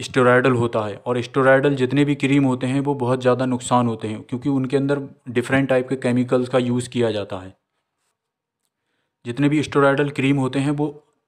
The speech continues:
ईजीली बहुत जल्दी आपको फ़ायदा तो देते हैं, लेकिन क्या होता है, अगर आप उसे ज़्यादा लंबे समय तक अपने उसके लिए, अपने फेस के लिए या अपनी बॉडी के लिए उसे ज़्यादा यूज़ करेंगे,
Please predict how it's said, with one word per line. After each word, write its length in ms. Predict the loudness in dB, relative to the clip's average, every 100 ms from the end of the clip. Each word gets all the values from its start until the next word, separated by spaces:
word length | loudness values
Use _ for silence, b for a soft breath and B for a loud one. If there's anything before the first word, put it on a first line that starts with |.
| _
ईजीली 540 | -6 -2 2 2 0 -2 -6
बहुत 340 | -2 -2 0
जल्दी 280 | 0 0 0
आपको 300 | 0 0 -2
फ़ायदा 340 | 2 2 2
तो 120 | 0 2
देते 280 | 0 2
हैं, 240 | 0 0 -6 b b b
लेकिन 340 | -2 0 -2
क्या 120 | 0
होता 260 | 0 2 0
है, 140 | 0
अगर 220 | -4 -2 0
आप 200 | 0 -2
उसे 140 | -2
ज़्यादा 280 | 2 4 4
लंबे 260 | 2 0
समय 260 | 0 0 -2
तक 240 | -4 -6 -8
अपने 300 | -8 -2 -2
उसके 280 | -4 -4 -2
लिए, 380 | 0 -2 -6 -18 -18
अपने 220 | -8 -6
फेस 280 | 0 0 0
के 140 | -2
लिए 220 | 0 2
या 180 | 2 2
अपनी 240 | 0 -2 0
बॉडी 340 | 0 2 0
के 120 | 0
लिए 180 | 0 -2
उसे 220 | -4 -4
ज़्यादा 260 | 0 2 2
यूज़ 300 | 0 -2 -2
करेंगे, 360 | -2 0 -4